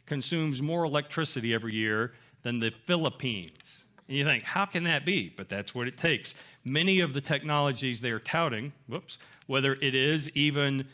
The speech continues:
the, uh, fact that, uh, they want to produce, uh, windmill technology,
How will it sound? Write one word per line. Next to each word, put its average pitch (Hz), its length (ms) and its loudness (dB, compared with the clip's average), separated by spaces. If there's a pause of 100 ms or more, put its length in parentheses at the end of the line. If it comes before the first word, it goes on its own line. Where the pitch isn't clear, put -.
(220)
the, 120 280 2
uh, 117 120 2
fact 131 420 0
that, 117 320 0 (480)
uh, 110 360 0
they 123 160 0
want 131 300 -4
to 120 200 -4
produce, 131 640 -2 (360)
uh, 107 400 2 (340)
windmill 156 520 2
technology, 139 680 2